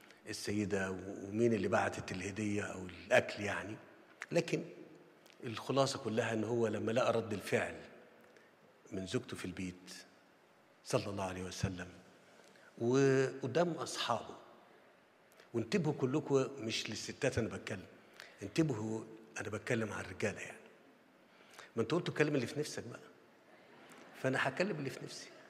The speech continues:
فلما حصلت راحت، آه، يعني، آه، ستنا راحت، آه، ضربة ال-،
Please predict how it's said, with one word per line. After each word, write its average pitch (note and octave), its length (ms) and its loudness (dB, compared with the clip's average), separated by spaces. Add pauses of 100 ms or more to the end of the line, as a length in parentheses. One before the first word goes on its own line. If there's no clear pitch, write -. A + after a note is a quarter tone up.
(520)
فلما D3+ 720 10 (160)
حصلت F3+ 440 4
راحت، D#3 200 6 (260)
آه، C3+ 180 0 (2000)
يعني، G#2+ 600 4 (1900)
آه، G#2+ 260 -2
ستنا C3+ 560 6
راحت، A2+ 280 6 (300)
آه، G2+ 760 -2 (120)
ضربة C3 400 6
ال-، G2+ 540 -2